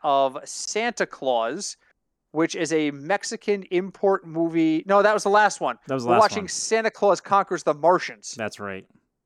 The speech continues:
Speaker 1: Which is an American movie from the nineteen fifties where the title gives away the ending.
Speaker 2: <laughs>
Speaker 1: Um, but it's a fantastic, crazy,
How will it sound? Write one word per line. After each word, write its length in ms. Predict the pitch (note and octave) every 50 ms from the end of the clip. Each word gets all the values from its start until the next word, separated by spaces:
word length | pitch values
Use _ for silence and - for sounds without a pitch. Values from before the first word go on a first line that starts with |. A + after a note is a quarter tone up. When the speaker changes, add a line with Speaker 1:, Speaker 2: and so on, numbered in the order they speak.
| _ _
Speaker 1:
Which 200 | - F#3 F3+ -
is 80 | F3+ F3
an 100 | F3+ E3+
American 640 | D#3+ D#3+ D3+ D3+ F3 G3+ A3 A3 G#3+ - - G3+ F#3+
movie 320 | F3+ F3+ F3+ E3+ F3 E3
from 160 | - - E3+
the 80 | D#3+ D#3
nineteen 420 | D#3+ F3 F#3+ F3 - - F3 E3
fifties 640 | D#3 - - F3+ E3+ - - E3 D#3 D3+ D3 C#3+ - _ _ _ _ _ -
where 320 | - D#3 D#3+ E3 E3 E3 D#3+
the 160 | D3 D#3+ D3+
title 500 | - - - F#3+ F#3 F#3 F3 F3 E3+ E3
gives 320 | D#3+ - E3 E3 D3+ C#3
away 300 | D3 C3+ D3 D3 C#3+ C#3+
the 160 | C3+ D3+ - -
ending. 500 | E3+ G3 G3+ F#3 F#3 F#3+ F#3 F#3 F3+ E3 _ _ _ _ -
Speaker 2:
<laughs> 140 | F#3 F#3 D#3
Speaker 1:
Um, 420 | - D3+ C#3+ C#3+ C#3+ C#3+ - - C3+
but 160 | D#3 E3 -
it's 180 | F3+ F3 D3+ -
a 80 | E3+
fantastic, 960 | - - - D#3+ D3+ D3 - - D3 F3 F#3 F#3 - - - F3 E3 _ _ _
crazy, 760 | - - - - F3+ F3 F3 D#3+ D#3+ E3+ D#3+ D#3 D3+ D3